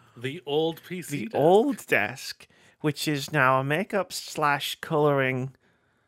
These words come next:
Speaker 2: slash journaling station. And I've used it for all three things.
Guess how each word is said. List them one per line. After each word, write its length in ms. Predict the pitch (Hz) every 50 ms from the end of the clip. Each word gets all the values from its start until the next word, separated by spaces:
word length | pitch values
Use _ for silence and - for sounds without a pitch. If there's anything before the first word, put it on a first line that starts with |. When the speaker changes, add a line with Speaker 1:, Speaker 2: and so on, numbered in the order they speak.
| _ _ _
Speaker 2:
slash 680 | _ - - - - - 147 131 127 127 123 - - -
journaling 640 | - - 139 139 151 185 202 208 180 123 113 107 101
station. 560 | - - 120 107 104 110 - - - - - - - - - - - - - - - _ _ - - - - _ _ _ _ _ _ _ _ _ _ _ _ _ _ _ _ _ _ _ _ _ _ _ _ _ _ _ _ _ _ _ _ _ _ _ _ _ _ _ _ _ _ _ _ _ _ _ _ _ _ -
And 120 | - 120
I've 100 | 120 117
used 200 | 131 127 131 135 131
it 120 | 110 117
for 160 | 127 127 120
all 120 | 120 123 120
three 240 | - - 135 127
things. 400 | 123 - 165 214 202 - - -